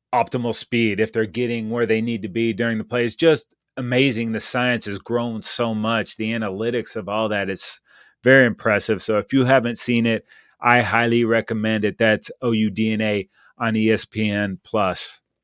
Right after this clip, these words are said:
Another takeaway I had from this was, if anyone doubts Brent Venables' ability to be a head coach, you're a donkey living in crazy town.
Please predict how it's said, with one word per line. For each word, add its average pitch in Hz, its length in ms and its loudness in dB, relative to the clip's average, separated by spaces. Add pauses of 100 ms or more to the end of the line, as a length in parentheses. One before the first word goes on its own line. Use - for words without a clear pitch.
(1300)
Another 123 360 8
takeaway 104 520 6
I 101 120 4
had 98 240 2
from 95 180 -8
this 95 300 -4
was, 95 420 -2 (1200)
if 110 240 -16
anyone 135 580 -4
doubts 117 840 -4 (1080)
Brent 123 200 -2
Venables' 107 600 -4
ability 110 600 -4
to 98 80 -6
be 110 180 -4
a 104 80 -2
head 101 260 -8
coach, 113 540 -6 (1400)
you're 117 160 0
a 107 60 -2
donkey 110 420 -4
living 107 260 -6
in 98 120 -12
crazy 107 360 -4
town. 87 400 -10